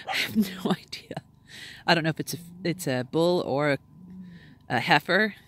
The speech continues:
Oh, it's a bull. Oh, I bet he's, well,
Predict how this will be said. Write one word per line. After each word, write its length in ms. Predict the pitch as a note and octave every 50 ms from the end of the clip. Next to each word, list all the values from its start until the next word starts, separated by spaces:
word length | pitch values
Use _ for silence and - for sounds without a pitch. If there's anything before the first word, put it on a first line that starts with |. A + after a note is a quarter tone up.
| - - _ -
Oh, 160 | D#3+ D#3 D3
it's 180 | D3+ E3 - G3+
a 60 | E3+
bull. 420 | - D3 C3 A#2+ A#2 A2+ - - - - _ - - - - - - _ - - -
Oh, 720 | B2+ C3+ C3+ C#3 C#3+ C#3+ C#3 C#3+ C#3+ C#3 C#3 C3+ C3+ B2+ A#2+
I 140 | A#2 C3
bet 260 | - - C#3+ C3 B2+ -
he's, 380 | - C#3+ C3 B2 A#2 - - - - - - - - - - - - _ - - - - - - - - - - - - _ -
well, 300 | A2+ A2 - - C3+